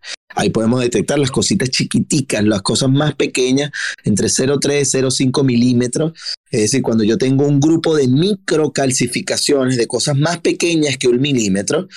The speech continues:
y se juntan de una determinada forma, yo puedo asumir, "Ah, mira, esto está más susceptible de me-, de benignidad o probablemente es maligno, abordémoslo, hagamos una biopsia", y de esa manera evaluamos.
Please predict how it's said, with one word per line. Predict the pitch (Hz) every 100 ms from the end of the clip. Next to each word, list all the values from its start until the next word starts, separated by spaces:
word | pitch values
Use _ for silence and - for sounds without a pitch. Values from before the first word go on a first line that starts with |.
| - -
y | 131 127
se | 123
juntan | 110 180 196 151 120 135
de | 120
una | 120
determinada | 147 151 135 120 120 139
forma, | - 147 151
yo | 123 104
puedo | 131 131 143
asumir, | 139 165 147 156
"Ah, | 123
mira, | 117 107
esto | 95 -
está | 127 - 135 143 - - - -
más | 117 120 -
susceptible | 156 147 - 139 147
de |
me-, | 151 151 -
de | 127
benignidad | 127 131 143 156 156 147 147 -
o | 131 147 156 - 131
probablemente | 127 117 127 139 139 139 131
es | 139
maligno, | 156 165 156 160 170 -
abordémoslo, | 117 113 107 117 151 147 160 160
hagamos | 123 107 113
una | 123 131
biopsia", | 139 175 180 180
y | 156
de | 120
esa | 104 127
manera | 113 101 104
evaluamos. | 95 82 62